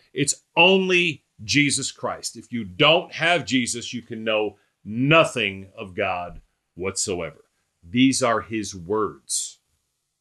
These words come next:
"Now this is eternal life, that they may know you, the only true God, and Jesus Christ, whom you have sent." Do you know God the Father?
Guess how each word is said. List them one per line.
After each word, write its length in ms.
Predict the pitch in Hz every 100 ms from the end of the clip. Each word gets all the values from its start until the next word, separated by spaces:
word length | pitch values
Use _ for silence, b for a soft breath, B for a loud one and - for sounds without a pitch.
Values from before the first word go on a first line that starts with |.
| _ _ _ -
"Now 280 | 113 117 95
this 320 | 120 139 -
is 180 | 123 143
eternal 480 | 139 127 131 156
life, 420 | 131 90 95 - _ _ _ _
that 160 | - 117
they 140 | 143
may 220 | 139 151 147
know 360 | 139 151 175
you, 360 | 143 98 82 - _ _ _ -
the 140 | 113
only 340 | 127 127 131 123
true 240 | - 123
God, 340 | 101 104 104 98
and 160 | 92
Jesus 400 | 90 101 98 95
Christ, 380 | - 90 90 -
whom 140 | 92
you 180 | 90 92
have 120 | 87
sent." 300 | - 131 110 - b b b
Do 80 | 139
you 260 | 165 160 160
know 400 | 135 143 147 127
God 380 | 107 107 104 98
the 60 |
Father? 560 | - 123 98 80 76